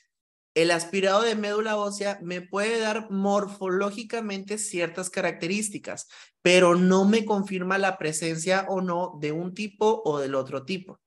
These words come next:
El que me lo va a definir va a ser la presencia del inmunofenotipo haciendo relación directa con los cúmulos de diferenciación, que son los C D, ¿ok? Entonces,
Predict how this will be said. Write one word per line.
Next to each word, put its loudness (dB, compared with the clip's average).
El 4
que 4
me 4
lo 6
va 4
a 2
definir -4
va -2
a -4
ser -4
la -2
presencia -2
del -2
inmunofenotipo -6
haciendo -2
relación -4
directa -6
con -2
los -6
cúmulos -6
de -10
diferenciación, -4
que 0
son 2
los 0
C 0
D, -6
¿ok? -12
Entonces, -4